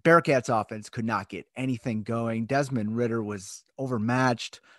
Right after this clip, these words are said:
There were certainly some chances for Cincinnati to capitalize and make this thing closer and more intriguing, but the same could be said for Alabama. Nick Saban had some interesting coaching decisions, getting conservative.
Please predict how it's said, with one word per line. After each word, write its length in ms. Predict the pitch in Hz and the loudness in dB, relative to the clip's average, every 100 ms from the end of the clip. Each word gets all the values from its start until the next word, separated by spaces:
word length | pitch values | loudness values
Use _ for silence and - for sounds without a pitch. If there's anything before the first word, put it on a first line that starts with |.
| _ _ _ _ _ _ _ | _ _ _ _ _ _ _
There 120 | 175 | 4
were 80 | 185 | 6
certainly 320 | 170 247 233 | 8 6 6
some 160 | 190 180 | 2 0
chances 400 | - 170 - 131 | 0 -2 -2 -6
for 100 | 143 | -6
Cincinnati 540 | - 151 - 143 131 | -2 -4 -2 -2 -2
to 80 | 110 | -4
capitalize 760 | - 143 135 127 117 117 110 107 | -2 0 0 0 0 2 0 -2
and 140 | 113 | -4
make 220 | 127 127 | -4 -6
this 240 | - 117 - | -8 -10 -8
thing 240 | 123 110 | -6 -6
closer 580 | - - 156 175 - 110 | -8 0 2 2 0 -4
and 180 | 107 110 | -2 -2
more 200 | 113 107 | -2 -2
intriguing, 480 | 104 - 170 147 131 | -4 -6 -4 -4 -6
but 100 | - | -8
the 80 | |
same 340 | - 185 233 285 | -6 -2 -2 -2
could 140 | 233 | -2
be 120 | 240 | -2
said 420 | 190 - 185 170 143 - - _ | 0 4 4 4 0 -16 -20 _
for 180 | 143 - | -4 2
Alabama. 680 | 135 151 123 131 170 139 113 | 4 4 4 2 2 4 0
Nick 160 | 143 | -2
Saban 340 | - 165 143 131 | -2 0 0 0
had 240 | 127 113 | 0 -2
some 320 | - 113 101 - | -4 -6 -6 -6
interesting 600 | 143 147 147 - 135 123 | -6 -4 -6 -4 -4 -4
coaching 500 | - 131 127 139 131 | -2 -4 -4 -4 -4
decisions, 720 | 123 - 123 131 160 143 - - _ _ _ _ _ _ _ _ _ - | -6 -6 -6 -4 -6 -8 -14 -20 _ _ _ _ _ _ _ _ _ -2
getting 280 | 143 131 131 | 2 2 0
conservative. 920 | - 117 - 127 123 123 147 165 170 | -2 -4 -4 -2 -2 0 0 0 -2